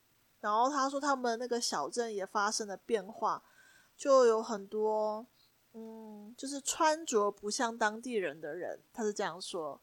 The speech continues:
就说他看到一些什么穿紧身裤的人啊，或是一些穿什么，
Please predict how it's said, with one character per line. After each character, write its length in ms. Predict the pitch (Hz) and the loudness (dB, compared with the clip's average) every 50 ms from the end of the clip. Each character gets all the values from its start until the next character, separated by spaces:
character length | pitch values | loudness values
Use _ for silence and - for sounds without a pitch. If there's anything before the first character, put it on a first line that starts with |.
| _ _ - | _ _ -6
就 140 | - 269 269 | -4 -4 0
说 160 | 262 262 240 | 2 2 4
他 180 | 247 269 233 226 | 6 6 4 4
看 160 | 226 262 240 | 4 2 2
到 120 | 226 220 | 4 4
一 40 | 226 | 2
些 160 | 226 233 220 | 2 0 -2
什 140 | 220 220 208 | -2 -4 -8
么 160 | 190 185 180 | -8 -8 -8
穿 320 | 180 - - 233 220 214 214 | -6 -6 -6 -6 -6 -6 -6
紧 200 | - 208 180 175 | -6 -8 -6 -6
身 220 | - 202 196 208 | -6 -6 -6 -8
裤 240 | 214 - 262 233 214 | -8 -8 -6 -4 -2
的 140 | 208 190 185 | -2 -2 -2
人 260 | 180 175 175 170 185 | -2 -4 -6 -8 -8
啊， 360 | 196 185 185 185 185 180 190 | -8 -6 -6 -6 -6 -6 -6
或 200 | 196 233 214 214 | -6 -4 -6 -6
是 140 | 214 226 220 | -6 -8 -10
一 20 | |
些 320 | 208 208 214 208 208 214 208 | -10 -8 -6 -6 -6 -6 -6
穿 440 | - - - - 240 220 214 208 208 | -8 -8 -6 -4 -2 -2 -2 -2 -4
什 180 | - - 196 175 | -6 -8 -8 -8
么， 480 | 170 170 165 156 151 143 147 147 - | -8 -6 -6 -6 -6 -6 -8 -10 -14